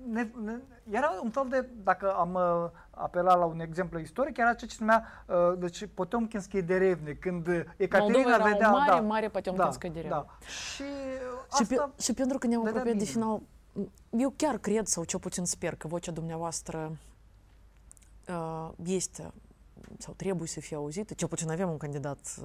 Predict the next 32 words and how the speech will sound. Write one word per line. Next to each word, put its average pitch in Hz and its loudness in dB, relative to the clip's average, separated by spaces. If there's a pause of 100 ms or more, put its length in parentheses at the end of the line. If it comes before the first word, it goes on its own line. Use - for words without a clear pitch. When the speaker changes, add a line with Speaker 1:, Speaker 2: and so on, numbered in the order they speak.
(120)
Speaker 2:
la 135 -8
funcție 139 -8
de 147 -8
președinte 185 -6
care 143 -8
promite 160 -8
că - -12 (540)
ascultă - -8
și - -8
aude. 151 -4 (220)
Speaker 1:
Da. 175 6 (220)
Speaker 2:
Ce 320 2
le-ați 285 2
spune? 226 2 (380)
Ce - -6
le-ați 285 -4
Speaker 1:
Uh, 180 4
Speaker 2:
spune? 180 4
Speaker 1:
acelui 247 2
care 233 4
ascultă 220 2
și 214 -6
aude, 208 -2
n-am 202 2
ce-i 170 -6
spune, 196 -8
pentru 185 -6
că 175 -4
nu 180 -4
cred 180 -4
niciun 175 -8
cuvânt 147 -10